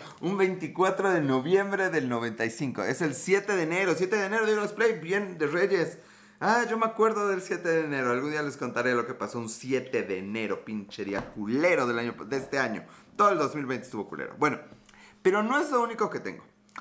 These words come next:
Lo otro que tengo es, y lo escribí en esta libreta, porque no tengo de otra, otra, me dio mucho huevo buscarla. Tengo el top ten de superfans de, de actualmente.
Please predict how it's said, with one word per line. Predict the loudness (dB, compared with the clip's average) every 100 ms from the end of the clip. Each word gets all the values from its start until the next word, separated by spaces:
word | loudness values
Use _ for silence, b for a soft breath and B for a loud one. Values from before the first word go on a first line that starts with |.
| -18 0
Lo | 4 4 4
otro | 2 -2
que | -4
tengo | -4 -4 0 0 2
es, | 4 4 2 -2
y | 0
lo | 0
escribí | -2 -2 -2 0 0
en | 2
esta | 0 -2 -4
libreta, | -2 0 0 0 -4
porque | -6 -2
no | 0
tengo | 2 2 0
de | 0
otra, | -2 0 0 0
otra, | -2 0 0 0 -2
me | -6 -6 -2
dio | -2
mucho | -2 -4 -2
huevo | 0
buscarla. | 0 -2 -4 -4 B B B
Tengo | 0 2 2
el | 2
top | 0 0 -2
ten | -2 0
de | -2
superfans | -4 -6 -2 0 0 -2 -4 -2 -6 -10 -14 -20 _
de, | -10 -6 -2 0 0 -2 -6 -8
de | -2
actualmente. | 0 2 2 2 -4 -8 -16